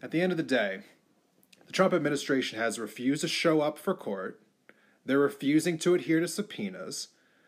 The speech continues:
They're refusing to allow witnesses to even testify against them. What kind of courtroom do you think would allow this otherwise? The president is using a crazy amount of power in order to subvert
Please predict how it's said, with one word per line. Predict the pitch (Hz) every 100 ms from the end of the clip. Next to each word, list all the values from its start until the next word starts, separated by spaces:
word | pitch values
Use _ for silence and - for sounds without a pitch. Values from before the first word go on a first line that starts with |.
| _
They're | - 151
refusing | 156 151 165 175 170 175
to | - 180
allow | 175 175
witnesses | 170 127 175 147 - - 123
to | - -
even | 139 135 139 123
testify | - - 226 - 107 - 113 98
against | 92 92 95 95 -
them. | 107 127 - - _
What | 185
kind | - - 208 202
of | 175
courtroom | - - 190 131 107 120 113 110
do | 107
you | 127
think | 139 156
would | 131
allow | 127 120 135 139
this | 107 - -
otherwise? | 131 107 101 - - - - - - _
The | -
president | - 170 175 170 131
is | 123
using | 135 135 135 123 -
a | 107
crazy | - - 170 180 160 156 135
amount | 113 107 101 101 -
of | 107 -
power | - 127 104 92 67 - _ _ _ _ _ _ _
in | 135 135
order | 135 135 131
to | 131 - 127 110
subvert | - 123 - 135 170 170 -